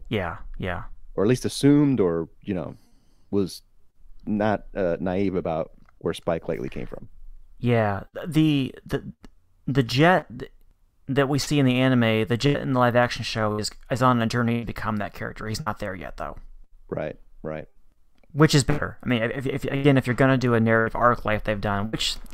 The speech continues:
Speaker 1: uh, given what, what sells right now, that was the correct way to do it. Yeah, I,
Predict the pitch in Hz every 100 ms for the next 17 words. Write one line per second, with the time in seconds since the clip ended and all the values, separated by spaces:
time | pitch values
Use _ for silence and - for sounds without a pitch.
0 | - - 139 160 156 160 139 - - -
1 | - 139 - - 135 - - - 135 -
2 | - 147 139 - 110 107 107 107 120 120
3 | - - 117 - 107 104 98 104 98 -
4 | - - - - - - - - - -
5 | - - - 147 120 143 123